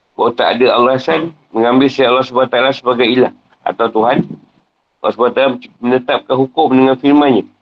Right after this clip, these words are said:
"Qulillahi khaliqul kulli, kulli syai'in." Katakanlah kepada mereka, wahai Muhammad, untuk membuat kebenaran.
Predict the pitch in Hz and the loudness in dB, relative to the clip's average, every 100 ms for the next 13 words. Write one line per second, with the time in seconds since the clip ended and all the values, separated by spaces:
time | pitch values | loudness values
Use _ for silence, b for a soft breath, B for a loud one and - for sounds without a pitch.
0 | _ _ _ _ 117 143 139 135 131 127 | _ _ _ _ 0 4 4 2 2 0
1 | 127 139 139 131 127 135 127 - 135 127 | 0 0 0 -2 -2 -2 -2 -2 -2 -2
2 | 127 - _ 143 131 127 135 120 110 - | -8 -12 _ -2 0 0 0 2 2 -2
3 | _ _ _ _ _ _ _ _ _ _ | _ _ _ _ _ _ _ _ _ _
4 | 110 104 117 131 139 - 127 127 127 131 | -6 -4 0 0 0 -2 0 2 4 2
5 | 123 131 131 131 131 139 123 123 120 117 | 2 2 2 2 2 2 0 -2 -2 2
6 | 131 131 127 - _ 120 123 131 120 85 | 2 4 2 -4 _ -2 0 2 0 -2